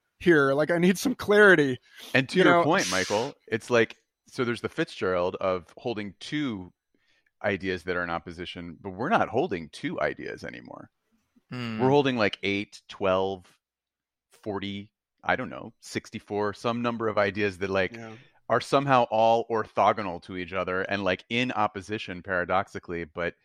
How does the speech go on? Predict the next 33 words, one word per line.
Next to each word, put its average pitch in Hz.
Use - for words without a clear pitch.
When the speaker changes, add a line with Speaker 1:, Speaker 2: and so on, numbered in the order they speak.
Speaker 2:
they're 104
no 107
longer 104
on 87
a 85
binary. 82
Like, 87
so 110
yes, 104
I 98
mean, 87
the -
flip, -
of -
course, 85
is 80
that 85
I'm 78
totally 95
sympathetic 82
to 78
the 65
fact -
that 69
this, -
this 87
navigation 92
project 78
gets -
more 101
and 87
more 85
complex 82